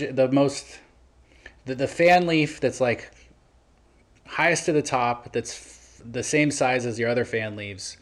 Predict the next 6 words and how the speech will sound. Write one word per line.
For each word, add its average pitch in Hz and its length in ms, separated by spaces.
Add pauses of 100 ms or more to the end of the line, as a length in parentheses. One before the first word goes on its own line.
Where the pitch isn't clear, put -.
(500)
Um, 101 500
so 104 220
it's - 240 (720)
fully 147 300
mature. 120 320
So 117 200